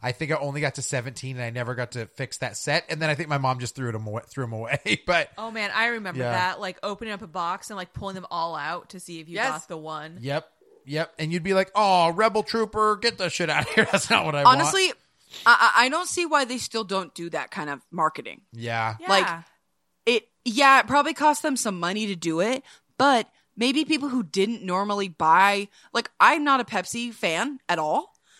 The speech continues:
Speaker 3: but, like, if Pepsi started releasing, like, even cans with Star Wars characters on them, I'd probably buy a box.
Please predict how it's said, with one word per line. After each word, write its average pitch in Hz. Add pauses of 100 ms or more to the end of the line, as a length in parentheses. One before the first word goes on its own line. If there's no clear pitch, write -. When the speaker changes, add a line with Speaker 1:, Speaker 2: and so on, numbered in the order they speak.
(180)
Speaker 3:
but, -
like, 202
if 220 (160)
Pepsi 254
started 214
releasing, 190
like, 190
even 285
cans 269
with 262
Star 269
Wars 180
characters 165
on 160
them, 135 (320)
I'd 233
probably 208
buy 165
a 285
box. 151